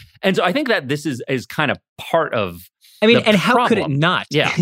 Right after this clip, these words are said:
Speaker 2: <laughs> A hundred percent of economists say a recession is inevitable. There, there is literally no way to interpret that as good news about the economy.
Speaker 1: Right, exactly. And so the, the, the conversation that happens in the business press and among investors and, you know, on C N B C,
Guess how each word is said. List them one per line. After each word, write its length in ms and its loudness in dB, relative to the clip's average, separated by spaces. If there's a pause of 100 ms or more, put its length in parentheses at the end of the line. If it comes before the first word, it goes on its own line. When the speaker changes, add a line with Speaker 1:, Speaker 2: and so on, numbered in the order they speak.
(220)
Speaker 2:
<laughs> 300 -16
A 120 2
hundred 260 0
percent 300 0
of 60 0
economists 600 0
say 200 0
a 80 0
recession 440 -2
is 120 -2
inevitable. 520 0
There, 180 -4
there 180 0
is 160 -2 (260)
literally 920 -2
no 280 2
way 240 -2
to 160 -10
interpret 400 -4
that 160 -2
as 100 -8
good 160 -4
news 160 -2
about 200 -4
the 80 -4
economy. 280 -2
Speaker 1:
Right, 160 2
exactly. 540 0
And 120 -2
so 360 0
the, 260 -2
the, 380 -4 (260)
the 280 -4
conversation 760 -2
that 180 0
happens 420 -2
in 80 -2
the 60 -2
business 300 0
press 420 0
and 100 -4
among 220 -6
investors 880 -2 (340)
and, 340 -2
you 100 -4
know, 100 -2
on 200 -4
C 200 -6
N 100 -4
B 140 -4
C, 460 -2